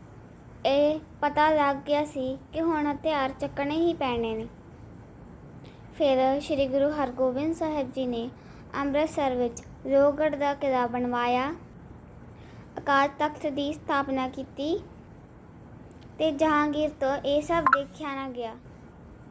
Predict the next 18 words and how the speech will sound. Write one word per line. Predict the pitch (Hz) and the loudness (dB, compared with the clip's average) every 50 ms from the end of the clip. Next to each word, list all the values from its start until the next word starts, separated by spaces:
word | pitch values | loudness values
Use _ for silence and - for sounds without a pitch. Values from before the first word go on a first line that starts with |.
| - - - - - - - - - - - | -18 -18 -16 -16 -16 -18 -18 -18 -14 -4 2
ਤੇ | 294 294 | 2 2
ਗੁਰੂ | 269 269 285 285 302 | 4 4 4 6 6
ਹਰਗੋਬਿੰਦ | 311 311 311 269 262 269 269 277 269 269 294 320 320 | 4 4 2 2 2 2 2 2 2 2 0 -2 -2
ਸਾਹਿਬ | 311 320 294 294 277 262 254 | 0 2 2 2 2 0 0
ਜੀ | 247 269 | -2 -2
ਨੂੰ | 254 247 247 254 247 | 0 0 0 0 0
ਗਵਾਲੀਅਰ | 247 254 254 254 254 254 254 269 302 311 | 0 2 2 4 4 4 4 4 2 2
ਦੇ | 294 294 311 302 | 2 0 -2 2
ਕਿਲ੍ਹੇ | 285 294 262 262 269 262 | 2 2 2 4 4 4
ਵਿੱਚ | 254 254 - | 2 0 -2
ਕੈਦ | - - 285 269 262 254 262 | -4 -2 2 2 2 0 0
ਕਰ | 254 247 247 | -2 -2 -2
ਲਿਆ | 240 240 233 233 233 | 0 0 0 0 0
ਗਿਆ। | 220 226 220 214 214 - - - - - - - - - - - - - - - - - - - - - - - - - - - - - - - - | 0 -2 -4 -4 -6 -10 -14 -16 -18 -18 -18 -18 -18 -18 -18 -18 -18 -18 -18 -18 -18 -18 -20 -20 -20 -20 -18 -18 -18 -18 -18 -16 -16 -14 -6 -4 -4
ਅਕਾਲ | 294 302 294 294 294 311 | 0 2 4 6 6 4
ਪੁਰਖ | 302 302 320 320 320 - - | 4 2 0 0 0 0 -4
ਵਾਹਿਗੁਰੂ | 339 285 285 285 294 285 269 277 269 269 269 | -4 -2 -2 0 0 2 2 2 2 0 0
ਨੇ | 269 247 233 233 | -2 -4 -4 -6